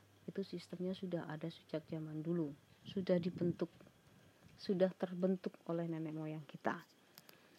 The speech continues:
Nah, apakah sistem nilai itu tetap sama,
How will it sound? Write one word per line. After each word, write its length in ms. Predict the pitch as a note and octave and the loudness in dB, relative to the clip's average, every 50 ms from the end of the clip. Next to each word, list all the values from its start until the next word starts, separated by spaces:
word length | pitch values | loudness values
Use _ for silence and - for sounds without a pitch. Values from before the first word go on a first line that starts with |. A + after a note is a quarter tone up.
| - - - - - - - - - - - - - - - - G3+ | -20 -20 -20 -20 -20 -20 -20 -20 -20 -20 -20 -20 -20 -10 0 4 6
Nah, 160 | F#3+ E3 D#3+ - | 6 6 6 4
apakah 480 | - G3 G#3 - C4+ C4+ - - E4 E4+ | 4 4 6 8 6 6 8 8 6 6
sistem 480 | - - - C#4+ - - C#4 B3+ B3 A#3+ | 6 4 -2 -2 2 4 6 6 8 8
nilai 240 | A#3+ A#3 A#3 A3+ | 8 8 8 6
itu 480 | - - A3+ A3+ - - A3+ A3+ A3 G3+ - - - - - - - - - - - - - - - - - - - | 6 6 4 2 4 4 4 4 4 2 0 -8 -20 -20 -20 -20 -20 -20 -20 -20 -20 -20 -20 -20 -20 -20 -12 -4 0
tetap 400 | A#3+ A#3+ - - B3+ C4 - - | 0 2 6 6 6 6 6 2
sama, 480 | - A3 G3 F3+ F#3 F#3 F#3 G#3+ C4+ | 0 2 2 4 4 4 4 2 2